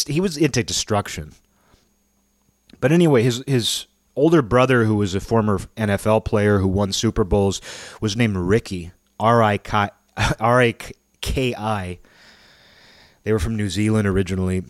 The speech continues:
So his older brother was named Ricky, R I K I.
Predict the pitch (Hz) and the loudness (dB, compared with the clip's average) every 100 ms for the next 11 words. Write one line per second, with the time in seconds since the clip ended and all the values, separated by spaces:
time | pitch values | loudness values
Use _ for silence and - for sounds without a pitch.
0 | - - 104 101 127 107 110 110 107 98 | -14 -6 -2 2 2 2 2 2 2 -2
1 | 90 92 113 - 92 85 87 _ _ _ | -2 0 0 0 -8 -12 -16 _ _ _
2 | _ 95 98 101 - - 90 90 - - | _ -4 -2 -2 -4 -6 -4 -6 -8 -8
3 | 90 85 104 104 92 87 | -8 -6 -2 0 0 -2